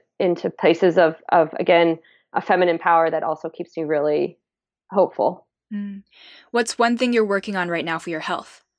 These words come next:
Speaker 1: Well, I just stopped eating gluten. <laughs>
Speaker 2: <laughs>
Speaker 1: I think that's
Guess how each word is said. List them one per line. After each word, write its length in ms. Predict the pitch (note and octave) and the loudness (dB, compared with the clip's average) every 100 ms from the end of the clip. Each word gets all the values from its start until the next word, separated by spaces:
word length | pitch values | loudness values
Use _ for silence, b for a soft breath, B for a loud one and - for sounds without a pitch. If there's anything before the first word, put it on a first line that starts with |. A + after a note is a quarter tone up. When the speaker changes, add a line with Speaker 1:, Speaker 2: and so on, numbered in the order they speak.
| _ _ | _ _
Speaker 1:
Well, 420 | A3 G#3+ A3 - | 4 6 6 4
I 640 | G#3+ G#3 A3 G#3+ G#3 G#3 - _ _ _ - | 0 0 0 0 -2 -6 -10 _ _ _ -10
just 260 | - A#3 - | -2 -2 2
stopped 260 | C4+ C#4 | 2 2
eating 340 | B3 G3 B3+ A#3+ | 0 -6 -4 -2
gluten. 480 | A#3+ C#4 - A#3 G4 | 0 0 2 6 6
<laughs> 0 | |
Speaker 2:
<laughs> 0 | |
Speaker 1:
I 800 | C5+ B4 F#4+ G#3+ A3+ F4 E4+ - | 6 4 4 4 6 6 4 4
think 220 | A4+ - | 2 2
that's 220 | D4 E4 | -4 -6